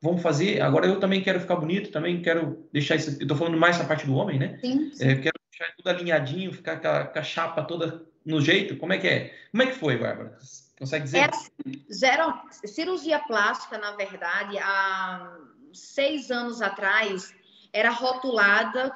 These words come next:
Speaker 2: como procedimento pra quem tinha dinheiro, pra rico. Então, pobre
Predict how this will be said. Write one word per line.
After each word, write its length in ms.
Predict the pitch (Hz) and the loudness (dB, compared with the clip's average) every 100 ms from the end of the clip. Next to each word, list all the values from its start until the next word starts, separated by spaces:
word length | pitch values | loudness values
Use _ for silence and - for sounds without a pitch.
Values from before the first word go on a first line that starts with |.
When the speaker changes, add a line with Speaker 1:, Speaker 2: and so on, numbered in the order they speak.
| - | -2
Speaker 2:
como 280 | 240 247 | -2 -2
procedimento 920 | 247 262 320 - 302 285 254 233 240 240 | 2 4 4 4 4 4 2 0 -2 -2
pra 140 | 240 | 0
quem 140 | 247 247 | 0 0
tinha 200 | 240 226 | 0 0
dinheiro, 360 | 247 208 175 | 2 2 2
pra 120 | - | 0
rico. 540 | 220 185 180 - - 156 - _ _ _ | 0 2 -2 -2 -12 -18 -18 _ _ _
Então, 400 | 214 214 269 - | 0 4 4 4
pobre 800 | 247 214 208 202 269 - - - | 6 8 8 6 0 -4 -12 -20